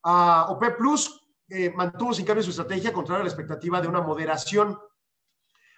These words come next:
Arabia Saudita extienda por tercer mes consecutivo el recorte adicional de un millón de barriles diarios. ¿Qué implica? O sea, tienen capacidad de producir a un nivel alto, pero producen a un nivel más bajo,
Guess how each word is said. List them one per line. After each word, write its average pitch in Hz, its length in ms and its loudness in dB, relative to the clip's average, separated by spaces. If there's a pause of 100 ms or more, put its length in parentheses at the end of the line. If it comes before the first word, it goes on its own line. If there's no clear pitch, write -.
(120)
Arabia 190 180 2
Saudita 175 300 -2
extienda 196 340 -4
por - 120 -10
tercer 175 260 -4
mes 185 160 -4
consecutivo 165 560 -6
el 180 60 -2
recorte 185 340 -4
adicional 160 320 -6
de 165 80 -4
un 170 60 -4
millón 165 180 -6
de 165 80 -6
barriles 147 400 -4
diarios. 165 340 -6 (640)
¿Qué - 120 -4
implica? 233 500 -2 (180)
O 170 60 -14
sea, 190 240 0 (300)
tienen 240 240 2
capacidad 190 380 2
de 214 60 -2
producir 196 400 -2 (360)
a 160 80 -2
un 214 100 0
nivel 226 240 4
alto, 247 420 -2 (160)
pero - 200 -2
producen 202 300 2
a - 20 6
un 202 80 2
nivel 196 200 -2
más 190 140 0
bajo, 190 460 0